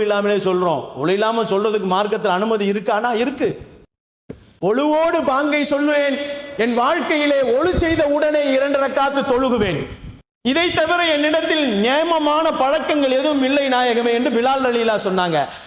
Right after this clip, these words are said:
பிலால் ரலியல்லாஹு பெருமானார் ஸல்லல்லாஹு அலைஹி வஸல்லம் சுப செய்தி சொன்னார்கள், "நீ ஒழுவோடு இருப்பதால் எனக்கு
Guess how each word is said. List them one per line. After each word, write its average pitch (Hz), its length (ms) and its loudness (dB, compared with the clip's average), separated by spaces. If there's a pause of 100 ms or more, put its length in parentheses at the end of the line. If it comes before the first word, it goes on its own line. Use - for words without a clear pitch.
(160)
பிலால் 277 360 2
ரலியல்லாஹு 254 480 0 (160)
பெருமானார் 247 520 0
ஸல்லல்லாஹு 254 360 0
அலைஹி 226 140 0
வஸல்லம் 220 280 0
சுப 226 180 0 (100)
செய்தி 254 280 0
சொன்னார்கள், 208 460 0 (420)
"நீ 208 80 2 (160)
ஒழுவோடு 277 560 2
இருப்பதால் 202 540 0 (460)
எனக்கு 220 280 -2